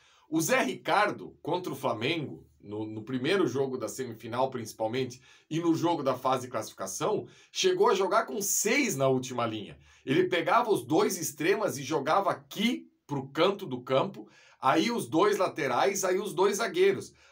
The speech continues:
À frente deles, ele fez uma linha de três, com os dois volantes, mais o Getúlio, que jogou na fase de classificação, e lá na frente protegendo, isolando o Nenê. Então,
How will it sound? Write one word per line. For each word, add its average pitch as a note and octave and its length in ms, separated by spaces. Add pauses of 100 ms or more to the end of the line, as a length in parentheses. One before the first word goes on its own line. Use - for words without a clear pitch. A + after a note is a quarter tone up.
(120)
À G3+ 180
frente G#3+ 520
deles, D3+ 560
ele E3+ 180
fez E3+ 280
uma D#3 180
linha C#3+ 260
de A#2+ 140
três, C3 540 (260)
com G3 260
os D3+ 120
dois E3 260
volantes, C#3+ 640
mais D#3 580
o G#3 100
Getúlio, E3 760 (220)
que C#3+ 100
jogou C#3+ 360
na C#3 120
fase B2 300
de A#2 60
classificação, B2+ 680 (340)
e G3+ 120
lá G#3 240
na A3+ 140
frente G3 400
protegendo, F#3 880
isolando E3 580
o E3+ 40
Nenê. D3+ 440 (500)
Então, G3 320